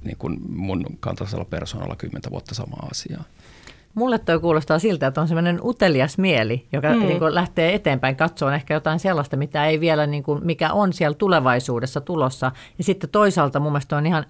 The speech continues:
Speaker 2: äärettömän arvokas piirre siis niin kuin founderissa tai omistajuudessa, niin kuin toimitusjohtaja-yhdistelmäajattelussa, että sä et haluakaan, että se yhtiö henkilöityy sinuun,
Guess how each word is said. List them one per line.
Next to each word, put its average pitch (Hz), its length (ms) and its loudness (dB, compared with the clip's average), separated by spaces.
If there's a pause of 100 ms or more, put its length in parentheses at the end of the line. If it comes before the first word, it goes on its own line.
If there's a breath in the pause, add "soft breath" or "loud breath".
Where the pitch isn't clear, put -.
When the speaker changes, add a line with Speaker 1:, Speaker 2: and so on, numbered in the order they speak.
Speaker 2:
äärettömän 156 840 2
arvokas 139 540 2
piirre 139 380 0
siis 131 340 -4 (380 loud breath)
niin 147 80 -4
kuin 143 140 0
founderissa 139 720 2
tai 131 240 0
omistajuudessa, 135 1080 0 (300 loud breath)
niin 139 120 -2
kuin 139 100 -4
toimitusjohtaja-yhdistelmäajattelussa, 131 2500 0
että 147 160 -6
sä 185 100 2
et 165 120 -4
haluakaan, 147 880 -2
että 143 280 -6
se 139 180 -2
yhtiö 175 460 0
henkilöityy 143 760 2
sinuun, 139 600 0